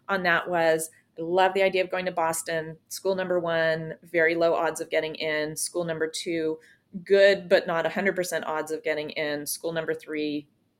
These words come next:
I should be a shoo-in for that. And there's enough scholarships there that I could make it work financially." So, so, you know, you definitely need to,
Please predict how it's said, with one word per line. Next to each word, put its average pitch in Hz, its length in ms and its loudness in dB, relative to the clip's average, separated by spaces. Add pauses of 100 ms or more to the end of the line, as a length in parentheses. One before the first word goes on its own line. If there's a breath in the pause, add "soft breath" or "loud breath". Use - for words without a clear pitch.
(340)
I 147 100 -4
should 151 220 -10
be 143 120 -6
a 143 60 -2
shoo-in 143 400 -6
for 143 140 -6
that. 135 300 -2 (280 loud breath)
And 160 440 -2 (420)
there's 165 300 2
enough 160 220 0
scholarships 143 640 -2
there 135 240 -4
that 131 120 -6
I 127 80 -6
could - 160 -14
make - 180 -12
it - 100 -10
work - 220 -10
financially." - 560 -12 (1400 loud breath)
So, 208 720 6
so, 220 280 4
you 214 680 -2
know, 180 60 4
you 185 180 0
definitely 214 460 2
need 180 340 -4
to, 175 380 0